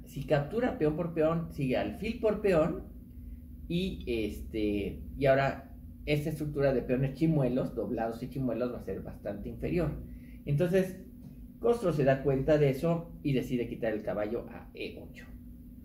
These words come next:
Y bueno, le toca pensar a Giplis, les toca pensar a ustedes, detengan el video y decidan su jugada. ¿Qué jugada harían acá? Bueno,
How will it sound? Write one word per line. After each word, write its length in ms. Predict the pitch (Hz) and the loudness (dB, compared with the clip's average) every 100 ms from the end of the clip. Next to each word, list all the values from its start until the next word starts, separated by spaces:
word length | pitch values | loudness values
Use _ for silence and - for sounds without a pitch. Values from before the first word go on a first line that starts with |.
| - - | -16 -10
Y 80 | - | 2
bueno, 500 | 139 151 170 - - - | 6 8 6 4 -6 -10
le 100 | 120 | -8
toca 260 | 120 123 123 | -4 -4 -4
pensar 280 | - 143 135 | -4 0 0
a 60 | |
Giplis, 580 | 151 160 147 151 165 - | 2 0 2 2 0 -4
les 140 | - - | -10 -10
toca 220 | 110 - | -8 -6
pensar 280 | 123 143 135 | -2 0 0
a 20 | |
ustedes, 500 | - 139 143 143 - - - - - | 2 2 2 0 -6 -14 -14 -14 -10
detengan 360 | - - 160 151 | -4 2 4 4
el 100 | 147 | 6
video 440 | 147 151 156 - | 6 8 8 4
y 40 | 117 | -4
decidan 420 | 101 113 110 110 | -6 -4 -6 -6
su 100 | - | -10
jugada. 340 | - - - - - - | -10 -12 -12 -14 -14 -12
¿Qué 120 | - 156 | -6 0
jugada 260 | 156 131 | 6 6
harían 220 | 104 95 | 6 0
acá? 260 | - - - - - - - - - - - - - - - - - - - - - - - - - - - - - - - - - - - - - | -6 -10 -14 -16 -16 -14 -14 -14 -14 -14 -16 -16 -16 -18 -18 -18 -18 -18 -16 -14 -14 -14 -14 -14 -14 -14 -14 -14 -14 -14 -16 -16 -14 -12 -14 -10 2
Bueno, 480 | 180 127 127 - | 4 4 2 -4